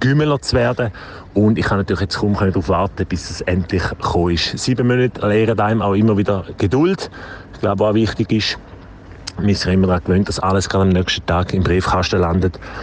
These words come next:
Und jetzt hat's einfach mal ein bisschen Geduld gebraucht. Und ich glaub, das hilft und lehrt.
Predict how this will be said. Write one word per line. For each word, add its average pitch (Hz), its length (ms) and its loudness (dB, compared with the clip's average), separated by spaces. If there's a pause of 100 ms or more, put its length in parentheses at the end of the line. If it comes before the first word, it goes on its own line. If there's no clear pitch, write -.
(380)
Und 92 480 4 (460)
jetzt - 360 -4 (300)
hat's - 220 -4
einfach 85 180 -4
mal 92 100 4
ein 85 60 0
bisschen 95 120 0
Geduld 82 320 0
gebraucht. 80 380 -2
Und 80 60 0
ich 80 100 -2
glaub, 80 220 -2
das - 300 -4 (160)
hilft - 540 -2
und 87 180 0
lehrt. 82 420 0